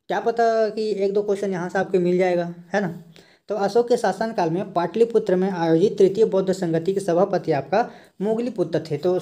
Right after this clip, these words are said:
एक बार आप सभापति से एक बार देख लीजिएगा। और मैं कहूँ तो भारत के सामान्य अध्ययन में आप लोग सबसे ज़्यादा राज्यसभा और लोकसभा से क्वेश्चन देखना और मंत्रिपरिषद से,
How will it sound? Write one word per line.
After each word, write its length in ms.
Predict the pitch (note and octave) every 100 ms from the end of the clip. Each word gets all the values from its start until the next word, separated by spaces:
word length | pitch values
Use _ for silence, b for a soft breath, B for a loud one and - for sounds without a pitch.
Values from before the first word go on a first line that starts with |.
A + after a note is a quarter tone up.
| -
एक 160 | G#3+ F#3+
बार 140 | G#3
आप 120 | G#3 G#3
सभापति 460 | F3 G3+ G#3+ G#3+
से 140 | G3+ G#3+ G3+ F#3 -
एक 140 | G3 F3+
बार 120 | F3
देख 200 | G3+ G#3+
लीजिएगा। 420 | F#3+ D#3 E3 A3+ B B B
और 260 | F#3+ G3+ G3+
मैं 120 | A3+
कहूँ 280 | A#3 G3+ A3
तो 140 | A#3+ A3+
भारत 260 | E3+ F3+ G#3
के 80 | G#3+
सामान्य 340 | G3 F#3 G#3+
अध्ययन 200 | F3+ F3+
में 100 | F#3
आप 160 | F3+ F#3
लोग 320 | F#3+ F#3 - b b b - - - - - _ _ -
सबसे 300 | F3 G3 G#3+
ज़्यादा 300 | A3 F3+ F#3 F#3+ F#3
राज्यसभा 840 | F3 E3+ G3+ G#3+ G3+ G3 G3+ A#3 A#3 - _ _ _ _
और 160 | F#3+ E3+
लोकसभा 480 | E3+ G#3+ G#3+ G3+ G#3
से 120 | G#3
क्वेश्चन 340 | G#3 G3 G#3+
देखना 260 | G#3+ G#3+ A#3+
और 220 | - G#3 G3
मंत्रिपरिषद 800 | G3 F#3+ A3+ G#3 F3+ D#3 D3 -
से, 180 | - D3